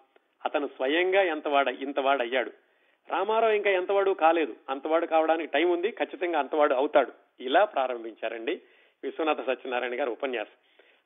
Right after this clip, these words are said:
అర్థమైన వాళ్ళకి చాలా తెలిసింది. రామారావు గారు కూడా మొట్టమొదటి రెండు వాక్యాలు చూసి కొంచెం ఇబ్బందిలో పడ్డారట. అలాగే అక్కడ ఉన్నటువంటి సెక్యూరిటీ వాళ్ళు కూడా, "ఏమిట్రా అయినా ఎన్టీ రామారావు గారిని ఇలా అంటున్నాడు?" అనుకున్నారట. కానీ ఆ తర్వాత దాన్ని మళ్ళా మామూలుగా మార్చి,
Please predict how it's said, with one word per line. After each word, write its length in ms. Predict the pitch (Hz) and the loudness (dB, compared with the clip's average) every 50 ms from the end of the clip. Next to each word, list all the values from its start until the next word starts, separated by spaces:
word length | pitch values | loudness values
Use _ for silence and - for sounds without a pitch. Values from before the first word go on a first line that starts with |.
| - - | -8 -6
అర్థమైన 400 | 127 127 135 156 160 175 180 180 | -4 -2 0 2 2 4 4 4
వాళ్ళకి 340 | 175 170 170 156 151 - 127 | 4 2 2 0 0 0 2
చాలా 140 | 135 147 151 | 2 2 2
తెలిసింది. 580 | - 143 135 131 143 156 139 139 151 170 - - _ _ _ _ _ _ _ - | 0 -2 -6 -6 -8 -8 -6 -4 -4 -4 -6 -8 _ _ _ _ _ _ _ 0
రామారావు 460 | 139 143 165 180 175 170 170 175 170 | 0 2 4 4 2 4 2 2 2
గారు 160 | 170 165 - | 0 0 0
కూడా 360 | - 165 160 165 165 139 - - - _ _ _ _ _ _ _ _ _ _ _ _ _ _ _ _ 131 | -2 0 2 4 4 2 2 -2 -10 _ _ _ _ _ _ _ _ _ _ _ _ _ _ _ _ -16
మొట్టమొదటి 580 | 113 123 143 143 139 196 185 185 190 180 170 | -6 -2 -2 0 2 2 0 0 0 -2 -2
రెండు 200 | 147 147 156 175 | -4 -2 -2 2
వాక్యాలు 440 | 180 175 165 160 - 165 156 160 156 156 - | 2 2 2 2 2 0 0 0 -2 -2 -4
చూసి 360 | 156 160 - - 220 185 147 - - - _ - - _ _ _ | -6 -6 -4 -2 -2 -2 -2 -2 -8 -20 _ -20 -20 _ _ _
కొంచెం 260 | - 175 165 - 170 143 | -4 -4 -2 -2 -2 -2
ఇబ్బందిలో 380 | 131 127 160 170 175 175 175 | -2 0 0 0 2 0 0
పడ్డారట. 460 | 175 160 151 143 151 147 143 143 - | 0 0 0 0 0 0 0 -2 -2
అలాగే 340 | 170 165 143 156 156 156 143 | 0 2 2 2 0 0 -2
అక్కడ 220 | 156 143 - 139 135 | -4 -4 -4 -8 -8
ఉన్నటువంటి 480 | 131 151 147 165 160 160 156 151 156 | -6 -6 -6 -6 -6 -6 -6 -6 -6
సెక్యూరిటీ 420 | 139 - 147 135 - 185 185 185 180 | -8 -8 -8 -6 -4 -4 -2 -2 -2
వాళ్ళు 220 | 170 165 160 156 | -2 -2 -2 -4
కూడా, 180 | 151 160 151 151 | -4 -4 -6 -4
"ఏమిట్రా 400 | 123 127 151 170 165 - 180 170 | -6 -6 -6 -6 -6 -8 -8 -6
అయినా 200 | 160 165 170 165 | -6 -6 -6 -8
ఎన్టీ 240 | 139 127 143 165 | -8 -8 -8 -8
రామారావు 360 | 160 160 156 156 156 151 151 147 | -8 -6 -6 -6 -4 -4 -4 -4
గారిని 200 | 160 156 143 131 | -4 -4 -4 -4
ఇలా 120 | 139 151 | -4 -4
అంటున్నాడు?" 480 | 151 143 - 139 143 139 143 143 151 147 _ _ _ _ _ _ - | -4 -6 -8 -10 -8 -6 -6 -6 -6 -8 _ _ _ _ _ _ -12
అనుకున్నారట. 520 | 120 139 135 156 147 147 139 139 131 143 | -10 -8 -8 -6 -4 -4 -4 -4 -4 -4
కానీ 300 | 120 139 151 190 277 302 - _ _ _ _ _ - | -6 -6 -6 -6 -6 -8 -10 _ _ _ _ _ -4
ఆ 80 | - 156 | -4 -4
తర్వాత 420 | 151 - 139 139 139 151 156 151 | -2 -2 -4 -2 0 0 0 0
దాన్ని 280 | 151 131 135 135 135 139 | -2 -2 -2 -2 -2 -4
మళ్ళా 240 | 131 131 131 135 120 | -4 -2 -2 -2 -2
మామూలుగా 440 | 113 110 113 120 131 127 139 135 120 | -2 -6 -8 -8 -8 -8 -8 -8 -8
మార్చి, 500 | 110 113 127 151 - - - 262 277 | -4 -4 -4 -4 -6 -8 -14 -14 -14